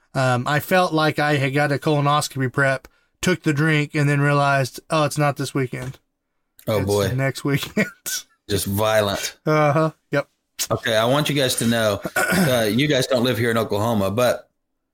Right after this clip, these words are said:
Speaker 2: if you live anywhere around the middle of the country, it is getting ridiculously cold. Colder than normal for our area. We're kind of normal right now, but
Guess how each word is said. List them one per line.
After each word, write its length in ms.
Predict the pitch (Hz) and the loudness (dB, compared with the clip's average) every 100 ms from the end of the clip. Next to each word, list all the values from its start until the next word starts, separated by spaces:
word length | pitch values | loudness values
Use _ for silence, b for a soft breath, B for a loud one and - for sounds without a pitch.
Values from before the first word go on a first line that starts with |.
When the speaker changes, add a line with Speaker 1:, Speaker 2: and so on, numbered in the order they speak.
| _ _ _ _ - | _ _ _ _ -4
Speaker 2:
if 140 | 151 | -2
you 80 | 139 | 2
live 140 | 135 123 | 2 2
anywhere 480 | 151 165 127 110 | 2 4 4 4
around 320 | 107 110 110 107 | 2 2 2 0
the 60 | |
middle 240 | 107 113 104 | 2 2 2
of 60 | |
the 60 | 92 | 0
country, 460 | 117 113 107 98 - | -2 -2 0 -2 0
it 180 | 117 110 | -2 0
is 440 | 120 120 113 110 - | 0 0 0 -2 -4
getting 320 | 123 120 123 | -2 0 0
ridiculously 640 | 107 123 120 113 104 95 | 0 0 -2 -2 -2 -4
cold. 440 | - 135 156 101 - B B _ - - _ _ _ - | -4 -2 0 0 -6 B B _ -14 -14 _ _ _ -6
Colder 400 | 156 165 156 143 | 0 2 4 4
than 160 | 120 | 4
normal 420 | 113 160 151 104 - _ | 4 4 2 0 -6 _
for 200 | - 117 | -4 0
our 60 | 107 | 0
area. 340 | 104 107 127 147 | 2 0 0 -2
We're 120 | 131 | -4
kind 240 | - 139 | -2 0
of 200 | 127 - | 0 -2
normal 380 | 127 120 120 117 | 0 2 2 2
right 240 | 110 110 107 | 4 2 2
now, 460 | 113 120 151 156 _ _ _ | 0 0 0 -2 _ _ _
but 280 | 120 143 - | -2 -2 -4